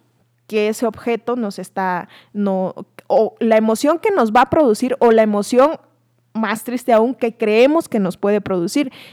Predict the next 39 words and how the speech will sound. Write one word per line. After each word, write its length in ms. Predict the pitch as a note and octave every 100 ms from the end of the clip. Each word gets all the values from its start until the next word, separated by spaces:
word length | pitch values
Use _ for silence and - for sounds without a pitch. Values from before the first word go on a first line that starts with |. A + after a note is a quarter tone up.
| -
y 120 | G#3
que 100 | G3+
al 80 | G3
momento 480 | G3 G#3+ A3+ A#3
que 80 | A3+
lo 140 | A3+ A3+
tenemos 480 | B3+ A#3+ A3+ A3
nos 120 | A3 F#3+
damos 280 | F#3+ G3+
cuenta 320 | - G#3 G#3 G#3
que 140 | G#3
en 100 | F#3+
realidad 460 | F#3+ F#3 F#3 F#3+ G#3+
no 300 | G#3+ A3 A#3+
nos 180 | B3 A3+
produce 560 | F#3+ F#3+ G3+ G#3+ G3+ - - _ _ _
esa 260 | G3+ G#3+ A#3
emoción 400 | G#3 G3 F#3 F#3+
que 80 | F#3
esperábamos? 840 | - F#3 G3+ G#3+ G3 G3 - - _ _ _ -
Entonces, 760 | G3+ G3+ A3+ A#3 G3+ - - _ _ -
eh, 360 | G3 F#3+ F3+ -
¿qué 80 | G#3+
hacemos 440 | A3 A3+ A3+ A3+
con 220 | - F#3+
eso? 380 | G#3+ A3 G3 - _ _ _ -
Es 140 | G#3
decir, 520 | G#3+ G#3+ A3+ A3 F#3 - _ _ _ _ _ _ _ _
¿qué 160 | A#3+ B3
deseamos 680 | B3+ - A3+ A#3 B3+ C#4+
cuando 360 | - G3+ F#3 F#3
deseamos? 680 | F3 F3+ A3 A#3+ F#3+ F#3 -
¿No? 260 | - G3 B3+
Esa 220 | A3 A#3
sería 300 | - F#3+ F#3
la 160 | F#3+ G3+
pregunta, 500 | F3 F#3 A3+ G#3+ F#3
aunque 300 | F#3+ F#3 F#3
suene, 440 | G3+ G#3 G#3 F#3+